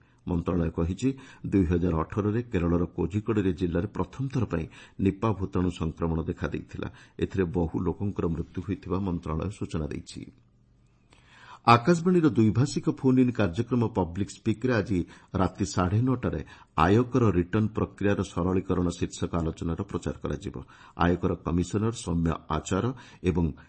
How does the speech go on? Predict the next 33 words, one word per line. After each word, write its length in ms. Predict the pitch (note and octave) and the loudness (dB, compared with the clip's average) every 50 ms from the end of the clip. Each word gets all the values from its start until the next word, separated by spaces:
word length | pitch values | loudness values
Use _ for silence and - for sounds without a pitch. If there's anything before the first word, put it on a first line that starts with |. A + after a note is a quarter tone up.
| - _ - G2 | -14 _ -6 -4
ଚାର୍ଟାର୍ଡ 400 | F2 - A#2+ G2 G2 - C3+ C3+ | -2 2 2 2 2 4 2 2
ଆକାଉଣ୍ଟାଣ୍ଟ 540 | B2+ G#2+ - - G2+ F#2+ F2 F#2 E2+ E2 - | 2 2 2 0 0 2 2 0 0 0 -2
ସଞ୍ଜୀବା 540 | - - - - F2+ F2+ E2+ F2 G#2 G#2 G#2+ G2 | -4 -4 0 0 0 2 2 0 0 2 2 2
ନାରାୟଣ 320 | F2 E2 F2 G2 F#2+ E2+ D#2 - - | 2 4 4 4 4 2 0 -2 -2
ଆଲୋଚନାରେ 500 | E2 E2+ E2+ F2+ - - F2+ F2 D#2+ E2 - | -2 0 0 0 -2 -2 -4 -2 -2 -4 -4
ଅଂଶଗ୍ରହଣ 520 | D#2 D#2+ D2+ - - F#2+ E2+ F2+ D#2+ D2+ | -4 -4 -4 -4 -4 -4 -2 0 -2 -2
କରିବେ। 300 | D#2 - - D2 C2 - A#1 - - - - - - - | -4 -6 -6 -6 -6 -8 -10 -14 -18 -20 -20 -20 -8 0
କାର୍ଯ୍ୟକ୍ରମ 500 | - A2 A2 A2 G#2+ D3+ D3+ - E3+ D#3 | 4 6 6 6 6 2 2 2 2 2
ସମୟରେ 380 | C#3 - - F#2 E2 F2 F2 G2+ | 2 0 0 0 2 2 2 2
ଶ୍ରୋତାମାନେ 500 | A2 - F#2 E2+ - G2 G2 G#2 A2 B2 | 0 -2 -4 -2 0 0 0 0 0 -2
ସେମାନଙ୍କର 500 | B2+ - G2 F2+ F2+ F#2 F2+ E2+ - E2+ | -2 -2 0 2 2 2 2 0 0 -2
ପ୍ରଶ୍ନ 320 | E2 - D#2+ D#2 - - - E2+ | -4 -4 -6 -8 -8 -6 -6 -4
ପଚାରିପାରିବେ। 680 | - A2+ - - E2 - - - C#2+ D2 C#2 C#2 C#2 - - - - - - - | -4 -4 -2 -2 -4 -4 -4 -6 -4 -6 -6 -8 -8 -14 -14 -20 -20 -20 -12 -6
ଏଥିପାଇଁ 360 | F2+ F2 - G#2+ - F#2 F#2 | -6 -4 -4 -2 0 0 0
ସେମାନଙ୍କୁ 460 | F2 - E2 E2 E2+ E2 E2+ - - A#2 | 0 0 -2 0 0 0 -2 -2 -4 -8
ଶୂନ 260 | - - G2 F#2+ F2+ F2 - - | -4 -2 -2 0 0 -2 -2 -2
ଏକ 220 | - E2 E2 E2 - - | -2 -2 -2 -4 -4 -4
ଏକ 200 | - F#2+ F#2 - - | -2 -2 -2 -2 -6
ଦୁଇ 280 | F#2 E2 - F2 F2 E2+ | -8 -4 -2 0 0 0
ତିନି 300 | E2+ - F2 F2 F2 F2 E2+ | -2 -2 -4 -2 -2 -4 -4
ଚାରି 320 | - - E2+ E2+ E2+ F2 E2+ | -6 -6 -4 -2 0 -2 -2
ଦୁଇ 240 | D2+ - F2 G2 B2+ - - - | -2 -2 -2 -2 -2 -4 -6 -4
ଏକ 200 | F2 E2+ E2+ - | -4 -4 -4 -4
ଶୂନ 220 | - - - E2+ E2 D2+ - | -10 -8 -6 -4 -4 -6 -6
ପାଞ୍ଚ 260 | - D#2 D2+ D2+ D2+ | -4 -4 -4 -4 -4
ଶୂନ 200 | - - - C3+ E3 - - - - - _ - | -6 -4 -4 -4 -4 -4 -12 -20 -20 -20 _ -4
ଏବଂ 200 | - F#2+ F2 G2+ F#2+ | -2 0 2 2 2
ଶୂନ 240 | F2+ - - A#2+ B2 C3+ - - | 2 2 0 0 0 0 0 2
ଏକ 220 | G#2 G2+ - - - | 0 0 0 0 -2
ଏକ 180 | F#2 F2 - - - _ _ - | -4 -4 -4 -10 -20 _ _ -6
ଦୁଇ 220 | F2+ F#2 G2 G2+ | 0 0 2 0
ତିନି 380 | G2 - - F2+ F2+ E2+ E2+ E2+ | 0 -2 -2 0 0 0 0 -2
ତିନି 360 | E2+ - E2+ E2+ F2 G2 | -2 -2 -2 0 0 -2